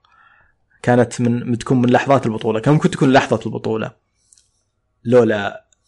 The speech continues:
هدف كوتينيو اللي جاء عن طريق، يعني، آه، تبديل ذكي جدًا من مدرب البرازيل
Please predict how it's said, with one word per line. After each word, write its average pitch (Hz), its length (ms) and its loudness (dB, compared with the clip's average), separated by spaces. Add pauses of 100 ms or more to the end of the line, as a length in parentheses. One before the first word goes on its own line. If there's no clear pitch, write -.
(100)
هدف 110 300 -4
كوتينيو 104 540 -8
اللي 117 300 -4 (340)
جاء 131 300 6
عن 120 100 0
طريق، 117 480 0
يعني، 101 560 -8
آه، 101 240 -10
تبديل 113 380 -2
ذكي 113 260 -2
جدًا 107 240 -8
من 101 80 -8
مدرب 101 260 -6
البرازيل 101 480 -8